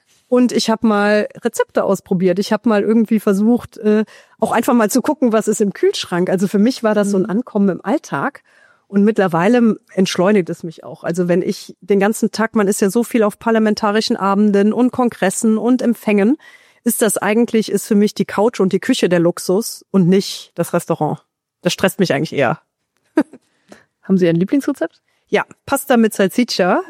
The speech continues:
Speaker 1: Ähm, wir haben ja mittlerweile auch ein,
Speaker 2: Mhm.
Speaker 1: oder Kitchen Stories hat ein Kochbuch oder zwei rausgebracht. Und das ist auch dort drin. Salsiccia ist eigentlich das neue Hackfleisch. Und super easy zu machen, so eine italienische Fenchelwurst mit Ricotta und Tomate und super lecker, super schnell.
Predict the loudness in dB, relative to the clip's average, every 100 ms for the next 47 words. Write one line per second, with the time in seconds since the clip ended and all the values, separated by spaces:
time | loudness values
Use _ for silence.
0 | -4 0 2 2 4 4 4 2 4 2
1 | 2 -2 -4 -2 -2 -4 -10 _ _ _
2 | -4 0 0 2 2 2 0 -6 -6 -2
3 | -2 -2 -4 0 -2 -2 -6 -8 -2 0
4 | 2 0 -2 -2 -6 -4 -6 -6 -16 -20
5 | -20 _ -6 -2 -2 -2 -4 -2 -2 -2
6 | 0 2 2 2 0 -2 -2 -2 0 0
7 | 0 -2 -2 -4 -4 -4 -6 -6 -2 -2
8 | -4 -20 _ _ _ 0 0 2 0 2
9 | 2 2 2 2 2 2 2 4 2 0
10 | 0 2 2 0 -2 0 2 0 2 0
11 | 0 -4 -4 -2 -4 -4 -2 0 2 2
12 | 0 0 0 -2 -4 -2 0 0 2 2
13 | 2 2 0 0 -4 -4 0 0 2 0
14 | -2 -6 -6 -8 -12